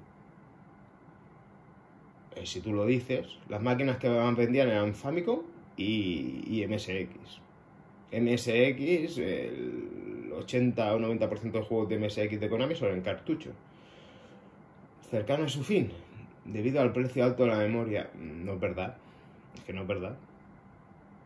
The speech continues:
Crisis con las memorias hubo en todas las épocas. Pero era más rentable, depende de cómo, a sacar el cartucho que sacar otras cosas. Por eso, básicamente, el Famicom Disk System duró, pf, nada.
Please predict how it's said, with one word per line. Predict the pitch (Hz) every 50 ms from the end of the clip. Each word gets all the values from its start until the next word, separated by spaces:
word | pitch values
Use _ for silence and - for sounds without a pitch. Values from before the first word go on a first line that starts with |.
| - -
Crisis | - 123 113 131 131
con | - 135 123
las | 123 117
memorias | 120 117 117 120 120 135 143 135
hubo | 131 117 120
en | 117
todas | 117 131 123
las | 117 98 101 -
épocas. | - - 117 - - - - - - - - - - - - - - - - - - - - - - - - - -
Pero | - 160 156 160 160 165 170 175 165
era | 143 139 131 131 127 123 117 117 117 113 107 107 110 110 107 107 104 104 104 107 107
más | 107 120 123 127 127 127 123 123
rentable, | 113 120 117 120 113 139 131 131 127 127 127 123 123 131 135 131
depende | 120 123 - 123 117 120 120 117
de | 117 117 117
cómo, | - 139 143 135 135 139 151 - -
a | 117
sacar | - - 104 101
el | 104 98
cartucho | 92 110 107 - - 139
que | 139 131
sacar | 113 104 101 90
otras | 92 92 92 92
cosas. | - 123 113 - - -
Por | - - - 101 95 95
eso, | 95 - 113
básicamente, | 107 101 104 110 - 104 101 107 107 107 92 - 120 120 117 - - 107 104 101 98 90 85 78 73
el | 73 76 73 73 69 69 73
Famicom | - 90 85 95 98 - 104 101 101
Disk | 107 110 -
System | 117 107 - - - - 120 120 117 120 123 123 123 117 113
duró, | 101 104 104 104 107 107 117 120 117 - -
pf, | - - - - - -
nada. | 95 90 85 76 -